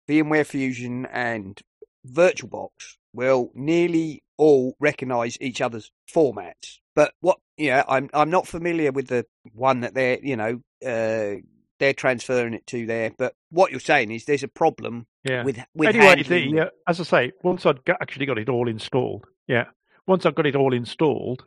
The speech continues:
Speaker 2: uh, it seems to work fine. The only, the only bit of it that doesn't seem to work fine, and let's face it, this isn't a major problem, it is that, uh,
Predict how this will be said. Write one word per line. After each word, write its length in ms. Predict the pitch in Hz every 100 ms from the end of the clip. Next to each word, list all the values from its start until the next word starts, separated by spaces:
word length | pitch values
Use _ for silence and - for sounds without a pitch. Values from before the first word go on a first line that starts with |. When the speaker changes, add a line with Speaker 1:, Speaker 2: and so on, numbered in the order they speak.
| _ -
Speaker 2:
uh, 240 | 156 143
it 140 | 190 185
seems 220 | 202 208
to 80 | 170
work 220 | 180 196
fine. 280 | - 214 143
The 120 | 180
only, 220 | 233 208 - _ _ _ _
the 80 | 214
only 160 | 214 196
bit 180 | 180
of 60 | 151
it 120 | 165
that 140 | 139 -
doesn't 220 | 170 127
seem 160 | - 101
to 120 | 107
work 160 | 95 -
fine, 280 | 113 101 113
and 160 | 113
let's 180 | 135 -
face 240 | - 113 110
it, 80 | -
this 160 | 117
isn't 220 | 110 98
a 40 | 98
major 280 | 101 101 -
problem, 420 | - 113 90 98
it 80 | -
is 180 | 117 -
that, 260 | 120 - _
uh, 140 | -